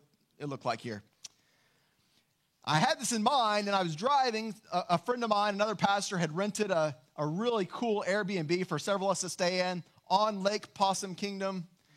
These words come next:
Um, the back of the house is all windows, great view of the lake. But to get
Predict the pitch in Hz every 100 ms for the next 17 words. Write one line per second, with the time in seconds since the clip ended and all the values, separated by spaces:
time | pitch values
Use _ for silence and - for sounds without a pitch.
0 | _ _ - 165 151 139 127 _ _ 135
1 | 147 - 226 208 214 185 180 185 175 175
2 | 165 196 226 220 220 190 151 220 214 175
3 | 202 170 175 190 202 - _ - _ _
4 | 196 185 175 175